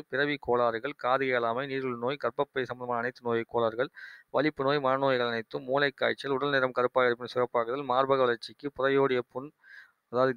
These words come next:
கேங்க்ரீன், மரபணு நோய்கள், குளுக்கோமா என்னும் கண்வெளி நோய், கழுத்து வீக்கம்,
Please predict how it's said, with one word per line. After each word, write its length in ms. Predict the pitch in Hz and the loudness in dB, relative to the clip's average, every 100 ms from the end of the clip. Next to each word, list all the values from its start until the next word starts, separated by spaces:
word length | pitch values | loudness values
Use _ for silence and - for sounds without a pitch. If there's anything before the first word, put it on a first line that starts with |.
| 117 | -2
கேங்க்ரீன், 600 | 123 135 127 127 123 147 _ _ _ | 0 0 -2 -2 -4 -8 _ _ _
மரபணு 360 | 123 131 143 139 | 0 4 4 2
நோய்கள், 400 | 131 123 123 147 | 4 2 0 -2
குளுக்கோமா 560 | 131 127 - 147 139 135 | 0 2 4 4 6 4
என்னும் 240 | 127 120 | 2 -2
கண்வெளி 280 | 120 127 131 | -4 -2 -2
நோய், 260 | 123 143 139 | 0 -2 0
கழுத்து 400 | 123 139 - 135 | 0 0 0 0
வீக்கம், 420 | 123 127 120 104 | 0 -2 -4 -6